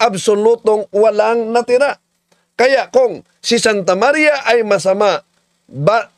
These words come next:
batay sa talata na ginagamit nila, mga kapatid, abay, di pwede na pipiliin si Santa Maria sa Diyos para yung wisdom of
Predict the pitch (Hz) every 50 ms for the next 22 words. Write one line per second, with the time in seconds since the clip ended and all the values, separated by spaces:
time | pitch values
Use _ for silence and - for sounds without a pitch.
0 | _ 143 165 214 254 - 240 240 233 220 196 143 170 202 175 165 190 190 - _
1 | _ _ _ _ - 185 190 190 214 240 285 277 - 285 254 226 240 233 190 190
2 | 190 190 185 180 175 190 202 208 214 208 190 175 - 165 180 175 170 165 160 156
3 | 147 143 139 127 - 147 - 135 123 - 202 - 131 - 285 - - _ _ _
4 | _ _ _ - - 185 196 233 226 208 202 196 185 190 262 277 262 233 220 185
5 | - - _ _ _ - 247 - - 226 226 214 214 233 254 247 240 247 254 226
6 | 170 208 180 196 208 202 175 190 180 190 190 208 202 196 175 151 131 131 135 170
7 | 170 _ _ _ _ _ _ _ _ _ _ _ _ _ _ _ _ - _ _
8 | _ _ _ _ - - 247 240 202 202 247 277 285 294 294 240 185 - - -
9 | - - - - - - - - _ _ _ _ _ _ _ _ _ _ _ _
10 | _ _ _ _ _ _ _ _ _ _ _ _ _ _ _ _ _ - 277 302
11 | 311 311 277 214 190 196 202 233 254 285 - _ _ _ _ _ _ _ _ _
12 | _ _ _ _ _ _ _ _ _ _ _ _ _ _ _ _ _ 139 156 180
13 | 208 214 208 190 185 214 269 320 285 233 233 233 269 262 262 254 247 247 233